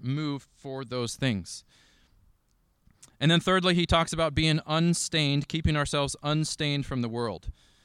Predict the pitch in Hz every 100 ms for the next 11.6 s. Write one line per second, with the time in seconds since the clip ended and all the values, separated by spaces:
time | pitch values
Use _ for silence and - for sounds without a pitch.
0 | _ _ - 151 135 123 _ - 139 156
1 | 165 143 139 147 147 151 120 107 - _
2 | 110 147 156 151 160 151 147 147 139 -
3 | 135 135 - 123 - _ _ - 131 147
4 | 147 - 110 101 101 113 127 - - 110
5 | 117 120 113 110 110 151 104 - - -
6 | _ _ _ _ _ _ _ _ _ _
7 | _ _ _ _ _ _ - - _ _
8 | _ - - _ _ _ _ _ _ _
9 | _ _ _ _ _ _ _ _ _ _
10 | _ _ _ - 123 139 131 - - -
11 | 143 143 110 98 87